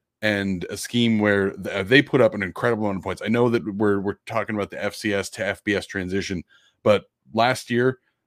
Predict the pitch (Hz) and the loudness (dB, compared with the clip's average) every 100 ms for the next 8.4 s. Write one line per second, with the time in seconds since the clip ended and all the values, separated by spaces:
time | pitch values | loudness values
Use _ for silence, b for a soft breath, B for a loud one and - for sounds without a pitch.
0 | _ _ 120 135 143 143 104 123 117 - | _ _ -4 2 4 4 2 2 0 0
1 | 127 101 - - 120 117 110 113 110 113 | 2 2 -2 -2 2 2 2 0 -2 -4
2 | - 110 110 120 104 107 107 117 107 95 | 0 -2 0 -2 -2 -2 0 0 0 0
3 | 98 104 101 110 104 104 92 - 113 104 | 0 -2 -2 0 0 -2 -4 -4 -4 -2
4 | 117 110 98 - 113 - 110 101 - 87 | -4 -2 -4 -2 -2 0 0 0 -4 -8
5 | 90 80 82 78 80 85 120 120 123 104 | -6 -8 -8 -8 -6 0 0 2 0 0
6 | 95 107 110 98 - b b - 101 113 | 2 2 4 0 -2 b b -10 2 4
7 | 123 120 98 113 - - 107 110 110 101 | 4 2 0 -2 -2 -2 0 2 0 -2
8 | 95 90 87 | -2 -2 -4